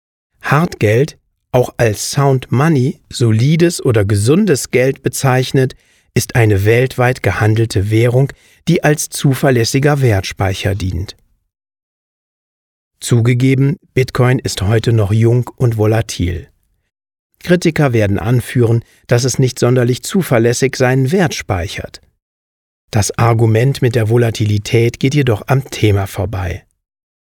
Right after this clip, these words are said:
Es ist natürlich mit Volatilität zu rechnen.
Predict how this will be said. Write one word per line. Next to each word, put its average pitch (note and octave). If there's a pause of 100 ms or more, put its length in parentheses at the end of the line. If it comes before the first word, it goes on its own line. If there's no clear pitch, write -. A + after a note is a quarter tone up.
(540)
Es C#3
ist -
natürlich B2+
mit A#2
Volatilität A2
zu -
rechnen. G#2